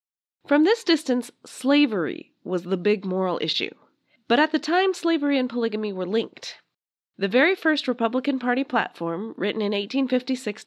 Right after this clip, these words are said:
declared their position in no uncertain terms. Quote,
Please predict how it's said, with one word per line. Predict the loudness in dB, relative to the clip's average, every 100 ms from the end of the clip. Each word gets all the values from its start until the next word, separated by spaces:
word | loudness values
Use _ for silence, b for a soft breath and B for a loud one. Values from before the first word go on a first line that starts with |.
| -4
declared | -2 2 4 4 2
their | 0 0
position | 0 0 0 -2 -2
in | -4 -2
no | 0 0
uncertain | -2 -4 -4 -4 -4
terms. | -4 -4 -4 -12 -18 -4
Quote, | -2 -2 -6